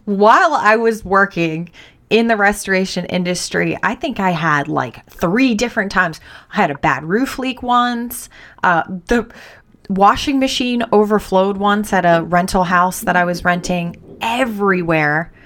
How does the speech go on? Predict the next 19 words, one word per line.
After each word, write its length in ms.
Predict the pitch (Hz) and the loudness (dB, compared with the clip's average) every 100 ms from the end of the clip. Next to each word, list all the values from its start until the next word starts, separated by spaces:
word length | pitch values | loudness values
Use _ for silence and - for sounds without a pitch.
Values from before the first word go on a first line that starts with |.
| - - - 160 | -20 -20 -6 0
I 120 | 202 | 2
actually 380 | 277 - 233 226 | 2 0 0 2
had 420 | 220 208 208 208 | 4 4 2 2
a 60 | 214 | 2
water 360 | 202 226 233 | 4 4 4
damage 340 | 233 226 226 208 | 0 -2 -2 0
recently 460 | 226 - 226 208 | 0 0 0 0
at 100 | 196 | 0
the 60 | 202 | 0
place 280 | - 208 214 | 0 0 2
I 100 | 208 | 2
live 200 | 208 202 | 2 0
in 140 | 196 | 0
now 260 | 196 254 240 | 2 2 0
where 220 | 185 175 | -2 0
the 100 | 175 | -2
sink 500 | - - 220 262 - | -4 -2 -2 -2 0
got 300 | 190 180 - | 0 0 -4
stuck 720 | - - - 220 165 202 | -14 -6 2 4 4 0